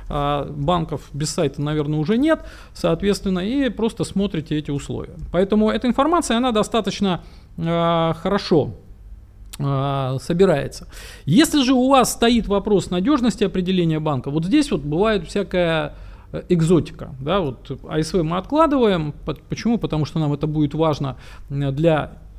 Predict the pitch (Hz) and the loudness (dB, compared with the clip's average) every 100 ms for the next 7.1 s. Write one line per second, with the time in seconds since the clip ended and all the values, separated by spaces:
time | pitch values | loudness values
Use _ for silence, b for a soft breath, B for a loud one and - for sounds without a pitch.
0 | 170 160 151 147 151 147 143 139 170 180 | -12 -8 -6 -4 -4 -2 -2 0 2 4
1 | 165 147 151 160 - 185 156 151 147 160 | 2 2 0 -2 0 2 4 2 2 2
2 | 160 143 - 131 135 131 127 113 143 147 | 2 2 0 -4 -4 -4 -2 -4 -6 -6
3 | 139 175 185 202 208 262 285 285 - 185 | -4 -2 0 -2 -2 -2 -4 -6 -4 -4
4 | 247 B B B - 156 151 170 160 165 | -4 B B B -6 -4 -2 -2 -2 -2
5 | 160 151 139 160 156 151 147 143 143 139 | -4 -2 -4 -4 -2 0 0 -2 -2 0
6 | 147 139 131 143 131 - 156 156 139 139 | 0 0 -2 -2 -2 0 2 2 2 -2
7 | 127 | -4